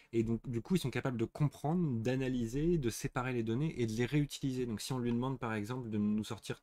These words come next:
tous les prénoms des employés, n'importe quel système sera capable de le faire assez facilement. Et ça, c'est le X M L. Alors, dans le X M L, dans l'idée, on va pas mettre directement employé comme ça, on va mettre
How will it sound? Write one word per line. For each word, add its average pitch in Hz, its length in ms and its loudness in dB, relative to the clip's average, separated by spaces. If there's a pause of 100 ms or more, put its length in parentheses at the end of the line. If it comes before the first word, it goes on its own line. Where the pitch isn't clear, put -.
tous - 160 -2
les 131 120 2
prénoms 135 400 -4
des 113 160 0
employés, 113 480 -2 (360)
n'importe 127 260 -2
quel 120 160 -4
système 147 320 -4
sera 107 200 -6
capable 123 280 -6
de 113 80 -2
le 104 40 -2
faire 131 280 -6
assez 127 240 -6
facilement. 110 440 -4 (1400)
Et 107 60 -4
ça, 160 180 -2
c'est 147 140 -2
le 131 100 0
X 127 220 -4
M 110 100 -2
L. 95 160 -4 (600)
Alors, 120 180 0
dans 147 120 6
le 156 120 6
X - 200 -2
M 147 140 0
L, 170 160 4
dans 131 100 0
l'idée, 127 440 2
on 117 80 -2
va 113 100 0
pas 143 120 2
mettre 127 160 0
directement 120 560 -4
employé 113 440 -2
comme 101 160 -4
ça, 139 300 -4
on 110 80 -6
va 104 100 -2
mettre - 360 -6